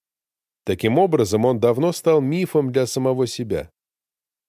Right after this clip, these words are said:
Дерзость и размах его таинственных деяний даже во сне не приснились бы его знаменитому брату, но Мефодий остерегался славы и прилагал огромные, весьма продуманные усилия к тому, чтобы о нём никто не знал.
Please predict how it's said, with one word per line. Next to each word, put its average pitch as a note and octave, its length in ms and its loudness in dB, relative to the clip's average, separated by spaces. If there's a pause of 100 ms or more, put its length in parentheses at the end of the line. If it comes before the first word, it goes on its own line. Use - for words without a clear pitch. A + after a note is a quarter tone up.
(480)
Дерзость D3 720 0
и E3 60 4
размах D#3+ 580 2
его A2+ 220 4
таинственных C3+ 800 2
деяний C3+ 640 0
даже D3 320 2
во E3+ 140 2
сне G3+ 400 0
не A#2 120 2
приснились G#2+ 580 -2
бы A#2+ 120 2
его A#2 180 4
знаменитому A#2 640 2
брату, G#2+ 420 0 (260)
но G2 140 2
Мефодий G#2+ 880 -2 (640)
остерегался C#3+ 840 0
славы C#3 640 2
и F2+ 40 -2
прилагал D3+ 500 2
огромные, D3+ 880 2
весьма B2 380 0
продуманные F3 800 2
усилия C3+ 600 0
к - 80 -12
тому, D#3+ 300 0
чтобы D3 440 0
о A#2+ 160 2
нём A#2 400 2
никто C#3+ 320 -4
не D#3+ 140 -4
знал. D#3+ 480 -4